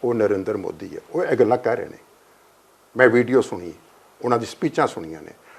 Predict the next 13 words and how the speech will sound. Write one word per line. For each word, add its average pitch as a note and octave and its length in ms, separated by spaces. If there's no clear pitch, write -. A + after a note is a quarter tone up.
ਹੁਣ D3 120
ਸਵਾਲ E3 380
ਪੈਦਾ B2 340
ਉੱਠਦਾ F#2 320
ਹੈ - 220
ਕਿ C#3+ 80
ਭਾਈ, D3 300
where F3 220
is E3 80
the D3 200
ਡਾਂਗ G#2 340
ਮਾਰ G#2 220
ਗੁਰਦੁਆਰਾ? F2 420